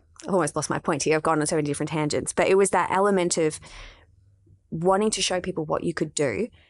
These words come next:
um, if you really stick to your guns. And it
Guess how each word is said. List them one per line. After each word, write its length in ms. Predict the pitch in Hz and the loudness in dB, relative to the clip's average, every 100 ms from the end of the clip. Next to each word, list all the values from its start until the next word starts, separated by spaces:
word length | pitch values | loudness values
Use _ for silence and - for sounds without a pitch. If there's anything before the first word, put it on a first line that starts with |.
| _ _ - | _ _ -8
um, 220 | 90 - | -6 -4
if 120 | 151 | 0
you 80 | 175 | 0
really 220 | 165 151 | 2 2
stick 960 | 151 - - - _ _ _ _ 175 156 | 0 -2 -4 -6 _ _ _ _ -6 -4
to 100 | 160 | -4
your 80 | 143 | -2
guns. 440 | 139 - - - _ _ _ - | -2 -2 -4 -6 _ _ _ -10
And 280 | 156 151 - - | -6 -4 -6 -6
it 140 | 160 | -6